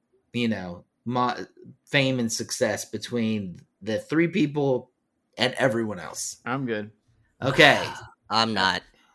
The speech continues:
Speaker 2: I have
Speaker 1: Oh,
Speaker 2: one,
Speaker 1: Matt's
Speaker 2: two,
Speaker 1: thinking.
Speaker 2: three, f-, one, two, three, four. I have five.
Speaker 1: Okay.
Speaker 3: You
Speaker 1: Well,
Speaker 3: have
Speaker 1: we'll
Speaker 3: five?
Speaker 1: see.
Speaker 3: Goodness.
Speaker 1: We'll see. We'll see what you put.
Speaker 2: That's some of my favorite bits. I, I sometimes Google it still. And I remember all of them being on it.
Speaker 1: Mm,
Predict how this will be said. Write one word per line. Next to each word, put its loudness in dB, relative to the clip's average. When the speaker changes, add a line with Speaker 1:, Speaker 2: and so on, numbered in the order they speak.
Speaker 2:
I 0
have 4
Speaker 1:
Oh, -2
Speaker 2:
one, -2
Speaker 1:
Matt's 4
Speaker 2:
two, -4
Speaker 1:
thinking. -2
Speaker 2:
three, 2
f-, -10
one, -6
two, -2
three, -10
four. -12
I -2
have -2
five. -2
Speaker 1:
Okay. 0
Speaker 3:
You 6
Speaker 1:
Well, 10
Speaker 3:
have 4
Speaker 1:
we'll 6
Speaker 3:
five? 8
Speaker 1:
see. -20
Speaker 3:
Goodness. 4
Speaker 1:
We'll 8
see. 4
We'll 2
see 2
what 2
you -4
put. 2
Speaker 2:
That's -2
some -6
of -2
my -
favorite -4
bits. 0
I, -4
I -2
sometimes -6
Google -2
it -2
still. -4
And -6
I -2
remember -2
all 6
of 0
them -2
being 0
on -2
it. -6
Speaker 1:
Mm, 0